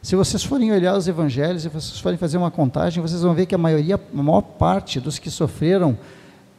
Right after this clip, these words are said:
curas milagrosas, a grande maioria deles não seguiu Jesus. A grande maioria deu as costas e foi embora. Então, cura não convence ninguém de seguir a Jesus.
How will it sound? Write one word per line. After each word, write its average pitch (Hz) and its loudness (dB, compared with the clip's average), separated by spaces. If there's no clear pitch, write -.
curas 185 2
milagrosas, 151 0
a 147 -2
grande 185 -2
maioria 175 2
deles 170 -2
não 165 -2
seguiu 170 -4
Jesus. 156 -6
A 143 -6
grande 175 0
maioria 170 2
deu 175 0
as - -2
costas 156 -2
e 156 -8
foi 170 -4
embora. 165 2
Então, 165 0
cura 196 2
não 160 0
convence 190 -6
ninguém 202 -2
de 165 -6
seguir 123 -2
a 113 2
Jesus. 95 -6